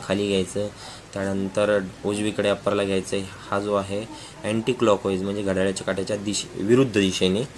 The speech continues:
हा एफ म्हणजे फ्रंटचा घ्यायचा आहे आणि हा पुन्हा परत अप्परला आपल्याला डावीकडे घ्यायचा आहे आणि हा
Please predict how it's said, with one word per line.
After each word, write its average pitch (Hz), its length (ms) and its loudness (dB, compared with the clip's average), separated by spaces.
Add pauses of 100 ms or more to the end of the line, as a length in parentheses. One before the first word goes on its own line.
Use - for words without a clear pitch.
(300)
हा 98 40 -2
एफ 110 280 2
म्हणजे 104 200 0
फ्रंटचा 117 520 0
घ्यायचा 90 380 -2
आहे 90 80 -4
आणि 92 180 -4 (120)
हा 101 120 -2
पुन्हा 101 360 -2
परत 104 260 0 (560)
अप्परला 110 480 2
आपल्याला 95 320 0
डावीकडे 104 500 0
घ्यायचा 101 360 -2
आहे 101 80 0
आणि 95 160 0
हा 98 320 -2